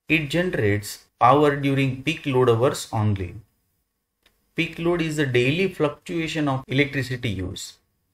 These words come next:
It is usually lowest in early morning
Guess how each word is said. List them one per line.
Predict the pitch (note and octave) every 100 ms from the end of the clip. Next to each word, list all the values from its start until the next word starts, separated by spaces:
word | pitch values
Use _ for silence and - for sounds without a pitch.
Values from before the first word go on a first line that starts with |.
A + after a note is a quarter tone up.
| _
It | C3 C#3
is | C3
usually | B2 C3+ C#3 D#3+ D#3+ D3+
lowest | D3 E3+ B2 A2 A2+ - -
in | C3+ C3
early | B2 C#3+ F3
morning | A#2 G#2 G2 G2+ F3+